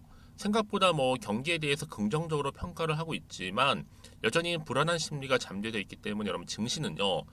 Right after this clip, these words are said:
등락을 보이고 있는 상황입니다. 다만 수급에 의한 쏠림은 조금씩 완화가 되면서 이 정상적인 움직임으로 이동하는 것은 아마 긍정적으로 좀 보여지고 있는데요.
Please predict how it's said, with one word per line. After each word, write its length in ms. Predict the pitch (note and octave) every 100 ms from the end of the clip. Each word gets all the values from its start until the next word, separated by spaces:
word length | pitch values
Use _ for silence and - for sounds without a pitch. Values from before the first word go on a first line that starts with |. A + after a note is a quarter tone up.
| - - - -
등락을 800 | G#2 C3 F3 E3+ D#3 E3 E3 E3+ - - - - - -
보이고 420 | A#2+ C#3+ D#3 B2
있는 200 | G#2+ G#2
상황입니다. 720 | - D#3+ E3 A2 E2 D#2+ G2 - - - -
다만 360 | - B2 D#3+ E3+
수급에 520 | - G#3+ G#3+ A3 G#3
의한 320 | F3+ B2 B2
쏠림은 400 | B2 E3 D3 D3
조금씩 560 | - G#2 C3+ C3+ - G#2
완화가 420 | D#2 A2 C3+ C#3
되면서 720 | - E2+ A2 B2+ D#2 G#2+ F2+ - - - - -
이 100 | F2+
정상적인 800 | - G#2 D#3+ E3 D#3 C#3+ C#3 -
움직임으로 600 | F#2+ G2 A2 G#2+ G#2+ G#2
이동하는 440 | F2 A2 G#2 G2+
것은 380 | E2+ E2 E3 - -
아마 240 | - E2 E2
긍정적으로 540 | - G#2+ B2 A2 G2+
좀 100 | G2
보여지고 400 | G2+ G2+ G2+ G2
있는데요. 480 | F2 F#2+ F#2 D3